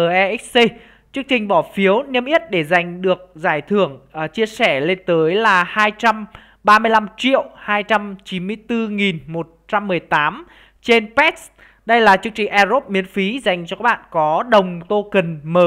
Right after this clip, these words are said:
X ở trên sàn M E X C để các bạn có thể tham gia Kickstarter nhé các bạn.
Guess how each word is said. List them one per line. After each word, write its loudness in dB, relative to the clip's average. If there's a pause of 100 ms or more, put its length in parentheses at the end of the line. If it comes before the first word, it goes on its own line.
(140)
X 2 (240)
ở -6
trên -6
sàn 0
M -4
E 2
X -8
C -2
để 0
các -4
bạn -2
có -18
thể -10
tham -6
gia 4
Kickstarter -2
nhé -4
các -8
bạn. 2